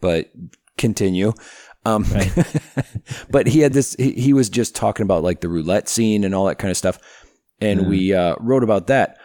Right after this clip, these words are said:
Speaker 1: But as we were doing it, we, we wrote about the conversation we had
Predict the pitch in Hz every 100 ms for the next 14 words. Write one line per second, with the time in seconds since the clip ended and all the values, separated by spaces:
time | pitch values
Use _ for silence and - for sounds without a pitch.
0 | - - 123 - 123 117 135 117 107 143
1 | 180 107 87 82 _ _ _ _ _ _
2 | _ - 117 110 - 120 151 190 180 160
3 | 135 123 117 151 139 110 - 123 107 101
4 | 101 117 101 101 98 87